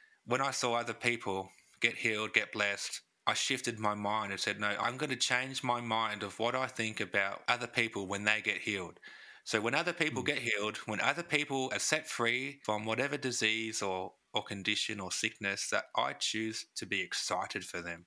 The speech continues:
Speaker 1: in the
Speaker 2: Mm.
Speaker 1: Lord. I see God working in them, and I know God will do it for me. But it was
Speaker 2: Yeah.
Speaker 1: just a big waiting game. It was a big waiting game for me.
Speaker 2: Yeah.
Speaker 1: But the more I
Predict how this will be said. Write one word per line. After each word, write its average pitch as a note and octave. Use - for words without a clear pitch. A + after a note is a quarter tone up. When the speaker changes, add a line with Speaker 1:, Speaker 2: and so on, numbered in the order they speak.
Speaker 1:
in A2+
the A2+
Speaker 2:
Mm. G2
Speaker 1:
Lord. F2
I C3+
see A#2+
God G#2+
working G#2+
in G#2
them, F#2+
and A2
I G#2+
know G#2+
God G#2
will G2+
do G2
it F#2+
for -
me. F#2
But G#2+
it G#2
was G#2
Speaker 2:
Yeah. A#2
Speaker 1:
just -
a A2
big C3+
waiting A2
game. C#3
It -
was A2+
a G2+
big C3+
waiting G#2
game A#2+
for A#2
me. D3
Speaker 2:
Yeah. G2
Speaker 1:
But B2
the A#2
more B2
I G#2+